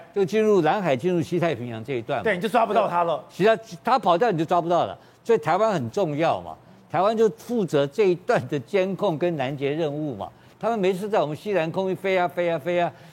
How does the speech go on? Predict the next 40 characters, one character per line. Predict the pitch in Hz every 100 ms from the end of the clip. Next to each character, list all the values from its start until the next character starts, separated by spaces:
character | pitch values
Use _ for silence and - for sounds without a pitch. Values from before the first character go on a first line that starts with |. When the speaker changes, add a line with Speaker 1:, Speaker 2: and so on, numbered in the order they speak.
| _
Speaker 1:
就 | 220
是 | 214
保 | 208 - 135 127 131
护 | 170 240 175
它 | - 196
这 | 190 214
个 | 165
航 | - 120 143
道 | 175 196
上 | 143 170
的 | 147
安 | 170 196
全， | 208 127 110
Speaker 2:
哦。 | 143 240 277 285
Speaker 1:
它 | 185
能 | 185
够 |
让 | 196 190
它 | 180
的 | 175
潜 | - 127 120
舰 | 190 165
能 | 143
够 |
在 | 151 160
这 | 139
边 | 151 160
进 | 185 139
出。 | - 135
Speaker 2:
对。 | 175 170 151 - -
Speaker 1:
这 | 185
主 | - 131
要 | 175 185
目 | 175
的。 | 151 139 - _ _
其 | - 220
实 | 208
其 | 202 - 165
他 | 180 220
的 | 214 123